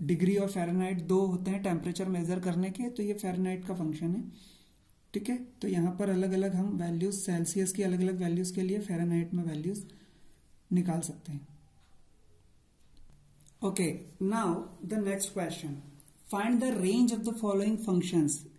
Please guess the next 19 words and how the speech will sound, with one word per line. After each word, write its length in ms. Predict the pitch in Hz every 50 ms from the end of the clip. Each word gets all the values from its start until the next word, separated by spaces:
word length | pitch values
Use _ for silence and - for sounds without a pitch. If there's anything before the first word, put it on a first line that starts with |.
| -
इन 160 | 202 220 233 233
functions 500 | - 214 190 185 180 180 190 208 214 208
की 100 | 214 233
हमें 400 | 226 208 208 214 226 226 196 165
range 300 | 170 175 202 226 214 -
find 240 | - 202 196 185 175
out 180 | 180 175 165 -
करनी 240 | 170 165 156 160 160
है। 60 | 156
देखिए, 280 | 156 180 185 - 233 220
इसमें 260 | 214 220 220 202 170
domain 340 | 165 170 170 180 190 214 214
find 280 | 214 214 202 202 202
out 180 | 202 208 202 -
करने 220 | 214 196 196 202
को 120 | 196 220 214
कहा 260 | 214 196 170 170 185
नहीं 300 | 214 214 208 208 202 202
है, 100 | 214 247